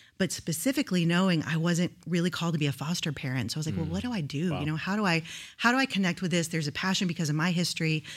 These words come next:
Speaker 1: Um, and so he, he do-, doing what he does, he helped me reflect on my life and,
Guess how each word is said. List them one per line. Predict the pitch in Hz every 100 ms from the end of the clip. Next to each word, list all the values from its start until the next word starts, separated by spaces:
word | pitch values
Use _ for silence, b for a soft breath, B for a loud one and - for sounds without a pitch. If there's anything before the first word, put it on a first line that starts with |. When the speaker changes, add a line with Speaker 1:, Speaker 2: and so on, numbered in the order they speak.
| B B B
Speaker 1:
Um, | 180 170 160 151 147 - - _
and | 185 180
so | - 180 170 160
he, | 160 208 190
he | - - 202 160 - _ _ 180
do-, | 196 190 170
doing | 220 220
what | 202
he | 180
does, | 160 160 185
he | - 170 151
helped | 175 165 -
me | 170 160 B B
reflect | 175 165 190 196 208
on |
my | 185 165
life | 147 165 165 -
and, | 151 143